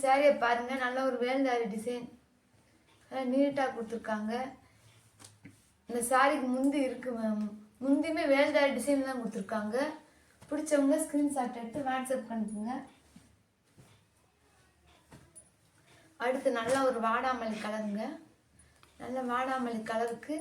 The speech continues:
நல்ல அழகா பார்டர் கொடுத்துருக்காங்க. இந்த சாரியோட பிளவுஸ் இதுதாங்க. இந்த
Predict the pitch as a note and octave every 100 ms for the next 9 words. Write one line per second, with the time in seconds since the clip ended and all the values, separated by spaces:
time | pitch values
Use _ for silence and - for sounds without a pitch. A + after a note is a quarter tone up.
0 | D#4 - _ _ - - - A#3 A3 A#3+
1 | B3 A#3+ A3 A3+ A#3 A3+ G3+ - G3+ G#3+
2 | G#3 A3 C#4+ D#4 - - - _ - A3+
3 | A3+ B3+ C4 C4+ B3+ A3 F#3+ A#3 B3+ B3+
4 | G3 G3+ G3+ F#3+ F#3+ A3 C#4 - _ _
5 | _ _ _ _ _ - _ _ _ _
6 | _ _ _ - A3+